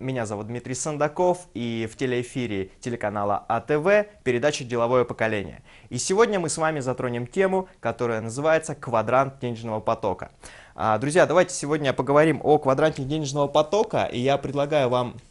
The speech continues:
а, фиксировать некоторые, э, скажем так, э, моменты, которые я буду озвучивать на доске. Квадрант денежного, квадрант денежного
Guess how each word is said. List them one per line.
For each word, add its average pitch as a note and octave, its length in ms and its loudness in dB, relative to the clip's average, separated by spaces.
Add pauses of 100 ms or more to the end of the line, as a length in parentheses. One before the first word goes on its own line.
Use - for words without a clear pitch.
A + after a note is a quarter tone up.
(380)
а, B2+ 240 -4
фиксировать C3+ 680 -2
некоторые, A2 720 -2
э, G#2 440 -2
скажем A2+ 320 -8
так, A2 400 -4
э, G#2+ 240 -2
моменты, B2 360 -4
которые A#2 380 -4
я A2+ 100 0
буду A#2 220 -2
озвучивать A#2 540 -4
на A2+ 80 -8
доске. E3 480 -2 (260)
Квадрант C#3 680 0 (320)
денежного, D3 840 -4
квадрант B2 960 -6 (140)
денежного F3 840 -4